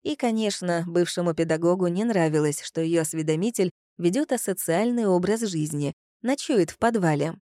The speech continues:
Она вся извелась, думая о том, куда бы его пристроить. Помог ей ее молодой друг Артур.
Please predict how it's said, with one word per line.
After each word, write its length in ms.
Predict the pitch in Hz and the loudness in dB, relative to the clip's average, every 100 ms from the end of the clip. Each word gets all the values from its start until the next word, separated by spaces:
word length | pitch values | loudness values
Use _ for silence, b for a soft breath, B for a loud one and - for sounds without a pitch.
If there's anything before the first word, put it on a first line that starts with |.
| _ _ | _ _
Она 280 | 220 247 277 | -2 0 0
вся 340 | - 247 247 | -2 2 2
извелась, 520 | 214 196 196 220 220 185 | 2 2 2 2 0 0
думая 460 | 190 202 185 175 | 0 2 2 2
о 20 | |
том, 280 | 165 220 208 - _ - | 2 2 2 -2 _ -4
куда 360 | 175 170 240 | 0 2 2
бы 120 | 240 | 4
его 280 | 240 214 226 | 2 4 2
пристроить. 720 | - 262 - 208 160 151 - - _ _ - | 0 -4 -4 0 2 0 -4 -14 _ _ -2
Помог 460 | 160 165 262 - | 0 4 2 2
ей 360 | 247 240 269 254 | -2 -2 -2 -4
ее 460 | 180 170 160 175 254 | -6 0 2 2 2
молодой 520 | 269 226 196 175 233 | 2 2 4 2 2
друг 360 | 185 165 156 185 | 2 0 2 0
Артур. 500 | 226 - 170 147 | -2 -2 0 0